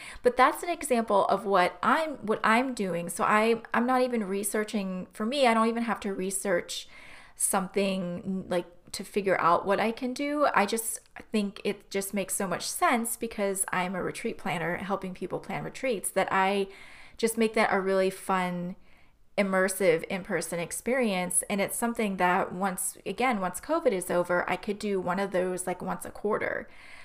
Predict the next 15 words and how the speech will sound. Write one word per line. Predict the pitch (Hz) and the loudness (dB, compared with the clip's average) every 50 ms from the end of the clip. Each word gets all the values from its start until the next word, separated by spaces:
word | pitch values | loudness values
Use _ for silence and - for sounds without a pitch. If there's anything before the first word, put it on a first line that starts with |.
| - - | -14 -6
And | - 208 202 202 | -4 -2 -2 -2
again, | 196 196 214 208 202 190 | 0 2 2 2 2 0
keep | 196 - 220 214 220 | 0 -4 -4 -4 -4
it | 202 | -6
to | - 208 | -6 -8
four | - - 202 196 | -4 -2 -2 -2
to | 185 180 | 0 -2
six | - - 165 - - - | -2 -4 -6 -6 -4 -2
women | 247 269 254 240 208 202 | 0 0 2 0 0 -2
'cause | - - - | -4 -4 -4
I | 196 185 | -2 -2
don't | 190 190 185 170 | -2 -2 -2 -2
want | 190 180 - | -4 -6 -4
to | - 190 | -6 -6
overextend, | - 180 185 - 180 175 - - - - - - - - 208 202 202 196 185 185 185 185 - | -4 -4 -4 -2 -2 -2 -2 -4 -6 -8 -10 -10 -4 -2 0 0 2 0 -2 -4 -6 -8 -10